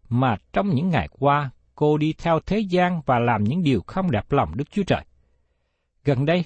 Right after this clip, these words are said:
cô trở lại thờ phượng Chúa. Sau khi nghe mục sư giảng về sự cầu nguyện trong danh Chúa Giêsu, cô đến xin gặp mục sư sau giờ giảng để hỏi chuyện thêm. Cô kể lại rằng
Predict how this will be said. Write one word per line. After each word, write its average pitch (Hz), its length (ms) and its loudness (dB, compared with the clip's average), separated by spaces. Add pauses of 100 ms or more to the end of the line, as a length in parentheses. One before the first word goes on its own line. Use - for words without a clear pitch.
cô 202 140 0
trở 165 160 0
lại 127 300 0
thờ 107 240 -2
phượng 82 300 -8
Chúa. 143 180 2 (960)
Sau 139 240 0 (100)
khi 147 260 0
nghe 147 220 0
mục 117 220 -2
sư 180 240 0
giảng 117 300 0
về 156 80 0
sự 139 260 -2
cầu 131 200 2
nguyện 104 340 -2
trong 165 260 -2
danh 170 180 0
Chúa 202 140 0
Giêsu, 190 340 2 (720)
cô 143 220 2
đến 135 200 0
xin 165 280 -2
gặp 110 220 0
mục 117 280 -2
sư 190 220 2 (240)
sau 180 500 0 (340)
giờ 120 300 2
giảng 101 360 -2
để 156 80 0 (120)
hỏi 98 240 -4 (100)
chuyện - 120 -6 (120)
thêm. 127 140 2 (1000)
Cô 165 200 4
kể 123 180 -2
lại 120 160 0
rằng 107 200 -4